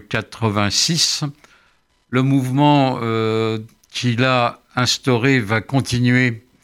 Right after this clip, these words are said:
euh, jusqu'à mille huit cent dix, mille huit cent onze, une Haskalah fondée à la fois sur l'intégration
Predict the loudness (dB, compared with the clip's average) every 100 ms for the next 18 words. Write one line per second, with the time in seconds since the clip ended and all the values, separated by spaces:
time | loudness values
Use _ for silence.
0 | _ _ _ _ _ _ -4 -2 -2 -2
1 | -2 -2 -2 -4 -2 -2 0 -2 0 0
2 | 0 0 0 0 0 0 -2 -2 -2 0
3 | 0 0 0 4 4 6 6 4 0 -2
4 | 0 2 2 0 -4 -2 2 2 4 2
5 | 0 0 0 0 0 -4 -2 -2 -2 -4
6 | -4 0 -2 -2 -6 -4 -4 -4 -4 -2
7 | -4 -6